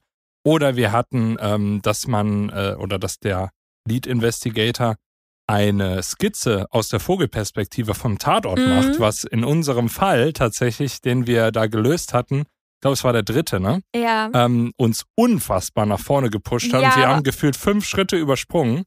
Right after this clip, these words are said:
Speaker 2: Aber auch mein, meine Pantomime im ersten
Speaker 1: Auch
Speaker 2: Fall, ich
Speaker 1: stark,
Speaker 2: durfte
Speaker 1: ja.
Speaker 2: nur ein Ding darstellen und, äh, und der Tobi hat sofort erraten, was es sein sollte. Und dann habt ihr noch gelacht darüber, weil das so
Speaker 1: <laughs>
Speaker 2: unwahrscheinlich war
Speaker 1: Ja.
Speaker 2: eigentlich, dass es das ist. Und ich dachte mir so, "Ja,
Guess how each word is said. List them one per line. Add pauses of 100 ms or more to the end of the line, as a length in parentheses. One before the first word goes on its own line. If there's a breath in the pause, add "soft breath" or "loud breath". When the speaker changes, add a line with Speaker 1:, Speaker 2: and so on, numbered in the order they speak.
Speaker 2:
Aber
auch
mein,
meine
Pantomime
im
ersten
Speaker 1:
Auch
Speaker 2:
Fall,
ich
Speaker 1:
stark,
Speaker 2:
durfte
Speaker 1:
ja.
Speaker 2:
nur
ein
Ding
darstellen
und,
äh,
und
der
Tobi
hat
sofort
erraten,
was
es
sein
sollte.
Und
dann
habt
ihr
noch
gelacht
darüber,
weil
das
so
Speaker 1:
<laughs>
Speaker 2:
unwahrscheinlich
war
Speaker 1:
Ja.
Speaker 2:
eigentlich,
dass
es
das
ist.
Und
ich
dachte
mir
so,
"Ja,